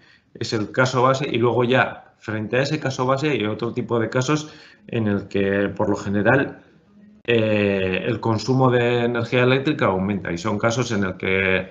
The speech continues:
so-, eh, son casos para cumplir los objetivos que tenemos de, de reducción de C O dos.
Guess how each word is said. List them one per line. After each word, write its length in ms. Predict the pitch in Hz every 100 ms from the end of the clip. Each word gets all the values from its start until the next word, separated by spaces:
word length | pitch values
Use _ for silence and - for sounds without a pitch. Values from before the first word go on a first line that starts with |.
| - - - -
so-, 300 | - 120 117
eh, 400 | 131 117 107 -
son 300 | - 123 120
casos 320 | 120 123 139 135
para 300 | 110 98 -
cumplir 440 | 101 92 117 127
los 240 | 117 101 107
objetivos 760 | 92 - 104 101 120 110 113
que 140 | - 104
tenemos 480 | 113 117 123 131
de, 220 | 92 90 90
de 160 | 95
reducción 520 | 92 92 92 90 101 95
de 160 | 90
C 160 | 87 87
O 80 | 82
dos. 360 | - - -